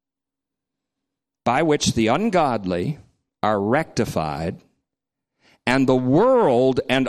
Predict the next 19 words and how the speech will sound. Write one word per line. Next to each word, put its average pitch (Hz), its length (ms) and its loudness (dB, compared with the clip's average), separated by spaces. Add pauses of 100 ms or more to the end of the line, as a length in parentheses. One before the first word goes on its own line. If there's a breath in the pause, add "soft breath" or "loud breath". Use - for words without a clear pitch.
all 190 360 2
of 208 120 -4
creation 151 920 -2 (1080)
is 120 220 -2
liberated 120 1040 -2 (680)
and 113 240 -2
transformed. 104 1040 -6 (1600)
That's 131 220 -6
enough 156 240 -4
for 104 140 -6
tonight, 85 460 -6 (400)
enough 101 360 -8
to 214 100 -2
suggest, 104 760 -4
enough 101 300 -4
to 117 100 -6
open 107 360 -4
up 101 220 -8
questions - 880 -6